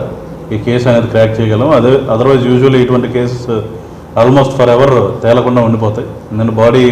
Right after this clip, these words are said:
కూడా గుర్తుపట్టలేని విధంగా further skin కూడా decompose అయిపోతుంది once it is burnt. కాబట్టి I congratulate, uh, మదనపల్లి డిఎస్పీ గారు and సిఏ role, especially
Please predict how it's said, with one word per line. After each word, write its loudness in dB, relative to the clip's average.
కూడా -2
గుర్తుపట్టలేని -2
విధంగా 0
further -2
skin -4
కూడా 0
decompose 0
అయిపోతుంది -2
once -4
it -6
is -8
burnt. -6
కాబట్టి 0
I 0
congratulate, -2
uh, 0
మదనపల్లి 0
డిఎస్పీ -4
గారు 0
and -2
సిఏ 0
role, 0
especially -4